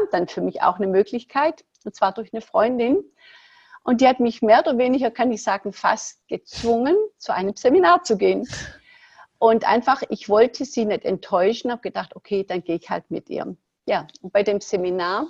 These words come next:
wurde eben dieses Konzept vorgestellt, dass ich das heute eigentlich, wo ich sagen kann, meine ganz große Lebensveränderung gebracht hat. Und das Interessante war, wenn wir so von Entscheidungen sprechen, <laughs> äh,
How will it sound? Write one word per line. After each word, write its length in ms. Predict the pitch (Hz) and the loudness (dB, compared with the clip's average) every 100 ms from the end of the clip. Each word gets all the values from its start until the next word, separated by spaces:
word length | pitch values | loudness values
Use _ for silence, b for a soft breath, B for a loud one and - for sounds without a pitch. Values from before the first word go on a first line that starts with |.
| 254 | -10
wurde 400 | 175 202 226 - | -6 -4 -4 -6
eben 360 | 202 208 233 233 | -6 -6 -8 -8
dieses 440 | 220 - 240 - | -10 -10 -12 -12
Konzept 640 | 180 165 - 220 _ - - | -12 -8 -4 -6 _ -20 -8
vorgestellt, 680 | 196 233 - 277 381 - _ _ _ _ _ | -8 -8 -6 -4 -4 -6 _ _ _ _ _
dass 200 | 202 202 | -4 -4
ich 240 | 208 - | -10 -8
das 240 | 202 - - | -8 -2 4
heute 320 | 208 254 254 | 6 4 -2
eigentlich, 260 | 208 220 214 | -2 -2 -4
wo 40 | |
ich 100 | 214 | -4
sagen 300 | 202 196 208 | -6 -8 -8
kann, 180 | 220 196 | -8 -6
meine 220 | 190 190 | -8 -8
ganz 260 | 180 196 - | -10 -10 -8
große 240 | 202 214 | -8 -6
Lebensveränderung 800 | 190 196 302 285 - 180 175 170 | -4 -2 -2 -2 -6 -8 -10 -14
gebracht 440 | - - - _ | -16 -16 -18 _
hat. 200 | - - b b b b b b b b | -20 -20 b b b b b b b b
Und 160 | 202 | -2
das 120 | 208 208 | 0 0
Interessante 840 | 214 - 180 - 233 269 190 160 | -4 -4 -8 -2 0 0 0 -2
war, 260 | 160 196 220 | 0 0 -2
wenn 100 | 180 | -6
wir 80 | |
so 120 | 180 175 | -8 -10
von 140 | 165 | -8
Entscheidungen 680 | 175 - 185 247 285 202 190 | -10 -6 -2 -2 -2 -6 -8
sprechen, 480 | - - 196 269 294 | -12 -6 -2 0 0
<laughs> 1300 | - 269 208 - - 381 - - - - - _ - | 2 0 0 -4 -10 -14 -10 -8 -10 -14 -20 _ -4
äh, 300 | 202 208 | -2 0